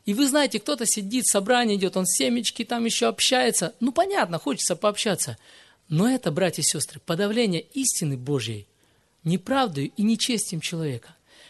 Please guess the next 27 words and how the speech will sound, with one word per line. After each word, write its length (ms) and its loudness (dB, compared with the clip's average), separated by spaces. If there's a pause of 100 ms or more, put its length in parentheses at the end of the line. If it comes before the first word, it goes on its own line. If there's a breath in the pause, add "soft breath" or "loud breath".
(140 soft breath)
Когда 380 2
мы 120 6
пренебрегаем 760 2
той 200 0
благодатью, 720 4
которую 400 0
дает 260 4
Бог 340 0
в 60 0
общении, 460 2
вот 140 0
хороший 400 -2
костер 380 -2
христианский, 600 -4
не 120 4
всегда 360 4
так 140 4
было, 320 4
не 120 6
всегда 340 2
так 180 0
будет. 300 0 (380 loud breath)
Но 180 8
когда 360 4
я 220 4 (140)
этим 380 4
пренебрегаю, 920 6